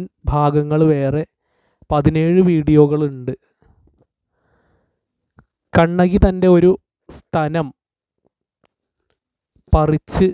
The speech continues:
എറിഞ്ഞാണ് മധുര എന്ന് പറയുന്ന തമിഴ്നാട്ടിലെ ഒരു മധുര നഗരത്തിനെ അഗ്നിയിൽ ചുട്ടെരിച്ചത്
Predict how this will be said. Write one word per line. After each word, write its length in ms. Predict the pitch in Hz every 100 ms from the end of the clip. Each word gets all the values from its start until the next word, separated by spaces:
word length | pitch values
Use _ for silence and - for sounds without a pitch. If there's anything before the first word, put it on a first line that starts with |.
| - _ _ _ 156
എറിഞ്ഞാണ് 600 | 151 151 160 180 170 156 160 - _ _ _ _ _ _ _ _ _ _ -
മധുര 560 | 160 156 151 165 175 190 170
എന്ന് 140 | 165 170
പറയുന്ന 320 | 160 160 160 -
തമിഴ്നാട്ടിലെ 680 | 156 151 151 156 156 165 160 - _ _ _ _ -
ഒരു 180 | 151 160
മധുര 380 | 151 139 147 160 170
നഗരത്തിനെ 560 | 147 151 160 - 156 - _ _ _ _ _ _ _ _ - 160
അഗ്നിയിൽ 540 | 143 147 180 185 180 185 - _ _
ചുട്ടെരിച്ചത് 960 | - 160 - - 180 151 - - 160